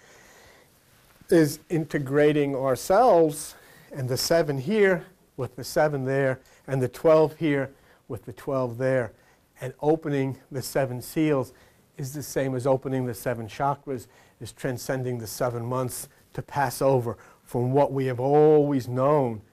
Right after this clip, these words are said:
into what we look forward to knowing, to a new, and to introduce yourself to your mother. Say, "Mom, I didn't know." <laughs>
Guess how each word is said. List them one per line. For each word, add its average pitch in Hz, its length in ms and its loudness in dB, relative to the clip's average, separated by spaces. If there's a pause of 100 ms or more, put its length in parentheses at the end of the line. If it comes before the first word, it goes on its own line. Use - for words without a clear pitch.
(140)
into 120 240 -12
what 127 320 -4 (260)
we 131 180 -6
look 127 280 -2
forward 123 440 -4
to 117 100 -14
knowing, 107 400 -14 (800)
to 135 160 -6
a - 20 -6
new, 131 500 -2 (340)
and 156 140 -4
to 151 180 -4
introduce 151 540 -2
yourself 123 400 -8
to 127 100 -10
your 120 120 -6
mother. 113 340 -8 (3000)
Say, 135 180 -20
"Mom, 233 460 -6 (1600)
I - 120 -12
didn't 165 240 -10
know." 285 280 -8 (580)
<laughs> 190 80 -8